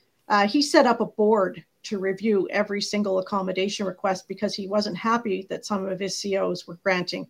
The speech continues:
accommodations. So they all had to go through this board. And one of, in one of his decisions, he has written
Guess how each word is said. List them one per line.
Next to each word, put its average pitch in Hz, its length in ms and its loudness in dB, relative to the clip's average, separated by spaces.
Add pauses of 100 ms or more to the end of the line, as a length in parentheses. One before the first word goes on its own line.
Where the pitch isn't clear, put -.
(180)
accommodations. 180 800 -6 (260)
So 208 120 2
they 220 340 6
all 247 300 12
had 247 180 6
to 226 40 -2
go 220 140 8
through 214 240 0
this 202 180 0
board. 196 460 -2 (560)
And 196 160 2
one 262 220 10
of, 262 180 4 (160)
in 226 160 6
one 262 120 4
of 285 60 2
his 269 220 2
decisions, 190 560 2
he 233 220 0
has 220 280 0
written 190 420 0